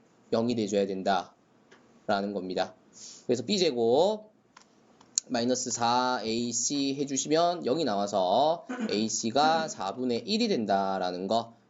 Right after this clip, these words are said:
확인을 하실 수가 있겠습니다. 됐죠? 자, 그 다음에, 예,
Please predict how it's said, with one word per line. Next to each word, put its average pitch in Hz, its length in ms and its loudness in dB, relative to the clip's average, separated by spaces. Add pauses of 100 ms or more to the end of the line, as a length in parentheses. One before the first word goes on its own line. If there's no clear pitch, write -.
확인을 113 720 0
하실 117 180 -6
수가 95 220 -4
있겠습니다. 85 580 -4 (440)
됐죠? 143 400 0 (360)
자, 123 100 -2
그 151 100 -2
다음에, 185 600 2 (260)
예, 113 340 2